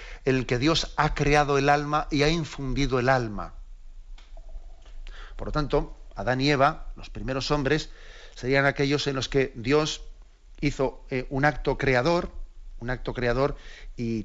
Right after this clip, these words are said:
también sirviéndose de la evolución corporal, ¿no? Mm, pues de, de, de unos determinados animales. Sin embargo, Dios creó, hizo nuevo al hombre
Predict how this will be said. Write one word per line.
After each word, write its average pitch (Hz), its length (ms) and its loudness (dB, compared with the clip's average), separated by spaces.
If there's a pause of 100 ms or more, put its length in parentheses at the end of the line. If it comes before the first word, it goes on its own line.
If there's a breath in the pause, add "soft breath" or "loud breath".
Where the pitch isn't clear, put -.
(100)
también 123 400 2
sirviéndose 135 540 2
de 127 100 6
la 123 80 6
evolución 120 500 2
corporal, 135 720 4
¿no? 165 160 -6 (800 soft breath)
Mm, 113 320 -4
pues 110 200 -4
de, 120 160 0
de, 117 440 -2
de 113 140 -2
unos 135 140 2
determinados 131 800 2 (100)
animales. 143 560 2
Sin 127 260 2
embargo, 151 360 2
Dios 156 200 2
creó, 143 560 2
hizo 156 340 0
nuevo 147 260 4
al 127 120 4
hombre 143 380 0